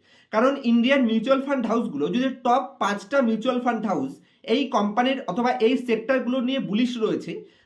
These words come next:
তার মানে সেই কোম্পানিগুলোতে লক্ষ লক্ষ কোটি টাকা ইনভেস্টমেন্ট হচ্ছে। আর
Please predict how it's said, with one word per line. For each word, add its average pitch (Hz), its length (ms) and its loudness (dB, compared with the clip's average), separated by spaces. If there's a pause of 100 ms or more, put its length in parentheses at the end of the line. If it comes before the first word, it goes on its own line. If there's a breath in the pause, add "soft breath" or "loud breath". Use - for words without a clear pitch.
(100)
তার 220 160 2
মানে 277 120 2 (140)
সেই 254 180 2 (100)
কোম্পানিগুলোতে 247 600 0 (140)
লক্ষ 190 180 -2 (120)
লক্ষ 247 140 -4 (120)
কোটি 185 220 -4
টাকা 220 140 -2 (140)
ইনভেস্টমেন্ট 180 520 -2
হচ্ছে। - 260 -14 (520 soft breath)
আর 226 80 6